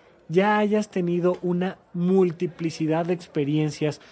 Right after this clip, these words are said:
sociales, académicas, sexuales, amistosas, amorosas, etcétera, etcétera, etcétera. Cuando atendemos a una persona que ya está llegando a un hospital con esquizofrenia, casi siempre nos damos cuenta de que desde mucho antes estaban presentando síntomas,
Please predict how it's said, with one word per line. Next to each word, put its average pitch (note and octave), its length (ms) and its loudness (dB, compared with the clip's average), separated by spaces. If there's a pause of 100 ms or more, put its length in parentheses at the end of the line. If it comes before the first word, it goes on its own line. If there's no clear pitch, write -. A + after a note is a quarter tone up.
(200)
sociales, A#3 760 0
académicas, F#3 760 0
sexuales, G3 640 -2
amistosas, D#3 720 -4
amorosas, D3+ 640 -2 (380)
etcétera, F3 500 0
etcétera, B2 400 -6
etcétera. - 340 -16 (360)
Cuando F#3+ 840 2
atendemos A3 580 -2
a - 20 2
una B3 220 -4
persona F3 460 -2
que C3 160 -8
ya D3 100 -2
está D3+ 180 -6
llegando D#3 400 -2
a - 20 -2
un D3+ 60 -2
hospital B2+ 560 -8
con A#2 160 -12
esquizofrenia, C#3 760 -4 (340)
casi A3+ 320 2
siempre A3+ 380 -2
nos F#3 180 0
damos F#3+ 320 -2
cuenta D#3+ 420 -2 (300)
de E3+ 240 2
que F#3+ 160 2
desde F3+ 480 2
mucho A#3 540 0
antes D3+ 420 -2
estaban D#3 400 -2
presentando D3 640 -4
síntomas, F3 880 -4